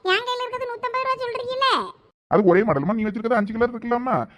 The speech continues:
Speaker 2: அது நூத்தம்பது ரூபா தான்.
Speaker 1: என்னமோ போங்க, சரி சொல்றீங்க. அண்ணே, நான் ஒன்னும் எடுக்கல, நான் சும்மா அந்த வளையல பாத்துக்கிட்டு இருந்தேன், வச்சுட்டு போயிருவேன். அவ்வளவுதானே,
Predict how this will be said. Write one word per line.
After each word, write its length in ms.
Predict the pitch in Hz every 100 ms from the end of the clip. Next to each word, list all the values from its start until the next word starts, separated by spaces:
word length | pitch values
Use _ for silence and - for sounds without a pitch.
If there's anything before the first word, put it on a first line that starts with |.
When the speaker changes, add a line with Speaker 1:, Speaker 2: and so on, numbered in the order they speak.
| -
Speaker 2:
அது 120 | 214
நூத்தம்பது 320 | 247 233 226 208
ரூபா 120 | 143
தான். 120 | 95 - - - - 254
Speaker 1:
என்னமோ 320 | 277 302 339 370
போங்க, 260 | 359 370 370 370 - - -
சரி 180 | 311 - -
சொல்றீங்க. 500 | 330 339 370 381 370 392 - - - _ 415
அண்ணே, 100 | 466
நான் 200 | 415 415
ஒன்னும் 200 | 480 494
எடுக்கல, 240 | 453 415 453 349
நான் 120 | 392
சும்மா 140 | 392 453
அந்த 100 | 453
வளையல 240 | 392 403 453
பாத்துக்கிட்டு 420 | 427 381 381 392
இருந்தேன், 260 | 403 403 349
வச்சுட்டு 260 | 359 370 381
போயிருவேன். 360 | 427 392 359 226 - - - 330
அவ்வளவுதானே, 400 | 381 427 427